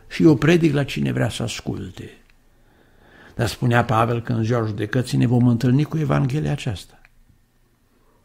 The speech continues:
Dar uneori ne întâlnim mult mai repede. Cum scria în Proverbe cinci, O, cum am putut eu să n-ascult, cât pe ci să mă nenorocesc.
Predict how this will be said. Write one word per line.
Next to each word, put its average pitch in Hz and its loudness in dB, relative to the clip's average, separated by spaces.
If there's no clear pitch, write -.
Dar 131 2
uneori 156 8
ne 165 8
întâlnim 151 4
mult 156 6
mai 160 4
repede. 104 -4
Cum 135 4
scria 135 2
în 143 4
Proverbe 131 2
cinci, 120 -2
O, 175 8
cum 143 -2
am 117 -4
putut 131 2
eu 123 6
să 127 0
n-ascult, 120 4
cât 156 2
pe 135 2
ci 135 -2
să 135 -4
mă 131 2
nenorocesc. 127 -2